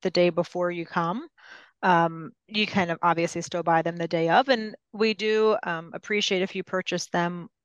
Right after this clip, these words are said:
um, online. It makes the lines go, um, very quickly. That has been one really, I mean, we were very hesitant at first when we were like, "Okay, we're all switching to online. How's this gonna go?" But I don't know, you know, I honestly think, "Why didn't we do it sooner?" because we don't have big, long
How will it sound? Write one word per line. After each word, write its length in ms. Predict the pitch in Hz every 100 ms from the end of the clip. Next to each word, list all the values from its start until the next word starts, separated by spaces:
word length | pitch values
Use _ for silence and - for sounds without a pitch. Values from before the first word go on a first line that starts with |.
| _ -
um, 260 | 180 156 -
online. 540 | 175 175 165 156 180
It 60 | 208
makes 240 | 165 165
the 80 | -
lines 320 | 165 160 170 -
go, 440 | 165 160 160 156
um, 320 | 196 156 151 170
very 220 | 180 175 185
quickly. 440 | - 180 - 180
That 180 | 180 180
has 160 | 208
been 220 | 180 185 170
one 300 | 185 202 196 - - -
really, 360 | 254 302 269 -
I 60 |
mean, 200 | 240 247
we 100 | 254
were 160 | 285 269
very 240 | 262 294
hesitant 400 | 320 277 240 208
at 100 | 185
first 280 | - 214 -
when 140 | 208
we 160 | 202 208
were 140 | 196
like, 200 | 196 175
"Okay, 460 | 185 202 226 196 185
we're 220 | 180 180
all 200 | 180 190
switching 460 | - - 208 214 196
to 300 | 208 196 196
online. 480 | - 202 202 196 196
How's 260 | 185 208 202
this 180 | 220
gonna 200 | - 180
go?" 220 | 175 170 170 - - - _ _ _
But 220 | 196 180 -
I 120 | 196
don't 200 | 196 196
know, 200 | 202 180 - -
you 100 | 196
know, 100 | 180
I 100 | 180
honestly 260 | 180 190
think, 200 | 170 170
"Why 120 | 170
didn't 140 | 170 175
we 80 | 170
do 100 | 170
it 120 | 170
sooner?" 320 | - 160 156
because 480 | 156 160 185 165 156
we 80 | 175
don't 140 | 180
have 220 | 175 185 165
big, 160 | 175
long 400 | 180 170 170 170